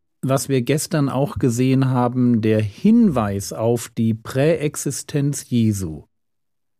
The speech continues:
macht deutlich, dass Johannes der Täufer sich den Messias nicht einfach nur als einen Menschen vorstellt. Für die meisten Juden war das ihre Vorstellung vom Messias,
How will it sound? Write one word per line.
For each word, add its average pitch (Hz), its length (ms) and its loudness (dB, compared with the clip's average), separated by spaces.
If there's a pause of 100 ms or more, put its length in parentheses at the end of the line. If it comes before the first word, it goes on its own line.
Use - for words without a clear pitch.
(180)
macht 135 340 -2
deutlich, 180 460 0
dass 143 220 -2
Johannes 139 500 2
der 156 200 0
Täufer 135 440 0
sich 113 240 0
den 113 180 2
Messias 110 800 0 (460)
nicht 156 580 2
einfach 165 480 -2
nur 151 480 0 (760)
als 139 140 -2
einen 139 320 4
Menschen 147 380 2
vorstellt. 76 720 -12 (640)
Für 160 100 0
die 165 100 4
meisten 185 420 2
Juden 175 420 2
war 123 160 2
das 135 200 -2
ihre 147 260 -2
Vorstellung 123 600 0
vom 139 200 0
Messias, 147 680 -4